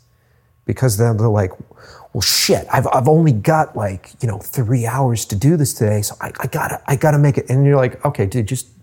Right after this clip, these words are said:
chill out. Break it down into the simple, simple, simple tasks, and then just do each one of them."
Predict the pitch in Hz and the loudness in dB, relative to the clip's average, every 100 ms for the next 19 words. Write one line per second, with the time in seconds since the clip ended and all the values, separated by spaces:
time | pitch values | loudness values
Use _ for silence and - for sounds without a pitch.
0 | - - 196 147 - - - _ _ _ | -12 -2 2 2 0 -6 -12 _ _ _
1 | _ _ _ _ _ - 151 175 190 - | _ _ _ _ _ -2 0 2 0 2
2 | 143 147 139 123 120 101 - 196 190 185 | 2 4 4 2 -2 -4 -2 0 0 0
3 | 151 - - 240 - 165 - 151 - 117 | -4 -6 -4 -4 -2 -6 -4 -6 -6 -6
4 | - - 120 - - - _ _ _ _ | -6 -6 -10 -16 -20 -20 _ _ _ _
5 | _ 127 135 131 135 117 175 180 135 131 | _ 0 2 2 0 -2 -4 -4 -4 -6
6 | - - 123 - | -6 -8 -8 -12